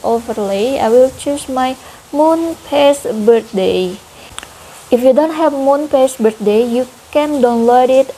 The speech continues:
at moonphases dot co dot U K. Click on add, and then I will resize and place it to this area.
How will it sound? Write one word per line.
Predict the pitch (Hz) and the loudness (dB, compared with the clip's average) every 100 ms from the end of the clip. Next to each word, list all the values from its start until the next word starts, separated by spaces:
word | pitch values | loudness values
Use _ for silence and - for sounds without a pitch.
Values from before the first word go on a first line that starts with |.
| - - | -12 -4
at | 226 226 | -4 -6
moonphases | 202 240 254 285 294 294 - 262 254 262 254 254 | -8 -4 -2 -2 -4 -8 -6 2 2 4 2 2
dot | 226 220 - | -2 -2 -4
co | 214 214 | -4 -2
dot | 202 196 208 | -4 -6 -6
U | 190 | -6
K. | - 180 175 - - - - - - | -4 -6 -6 -8 -14 -16 -16 -16 0
Click | 226 214 | 0 2
on | 220 214 - | -2 -4 -2
add, | 240 311 330 - - - - - | 0 0 -2 -14 -20 -20 -20 -8
and | 240 | -2
then | 226 220 | 0 0
I | 208 220 | 0 0
will | 214 | 2
resize | 208 220 - - 254 277 302 320 - - - - - - - | 2 0 -2 0 2 2 2 0 -2 -4 -4 -6 -8 -10 -6
and | 262 254 254 254 262 | 0 2 2 -2 -4
place | 247 247 247 | 2 4 2
it | 226 254 - - - - - | 2 -2 -2 -18 -20 -20 -20
to | - 233 233 233 226 - - 202 | 0 4 6 4 2 -6 -12 -6
this | 220 214 214 220 - - - - - | 0 2 0 -2 -14 -20 -20 -20 -4
area. | 226 208 190 170 135 | 0 2 2 0 -2